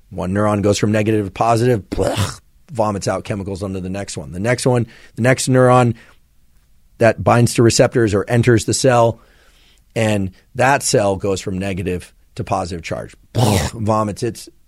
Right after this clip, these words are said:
contents onto the next cell, and so on and so forth. Sodium rushing into the cell, therefore, is the way that the action potential is stimulated. In other words, sodium is the way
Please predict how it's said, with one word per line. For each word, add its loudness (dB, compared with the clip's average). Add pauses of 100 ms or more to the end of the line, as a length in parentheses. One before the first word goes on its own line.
(140)
contents -8
onto -8
the -8
next -10
cell, -10
and -4
so 4
on 4
and -6
so -2
forth. -8 (2250)
Sodium 6
rushing 4
into 6
the 2
cell, -4
therefore, -4 (100)
is 6
the 8
way 0 (220)
that 2
the -4
action 2
potential -2
is -4
stimulated. 0
In 2
other 6
words, 4
sodium 4 (540)
is 6
the 6
way 0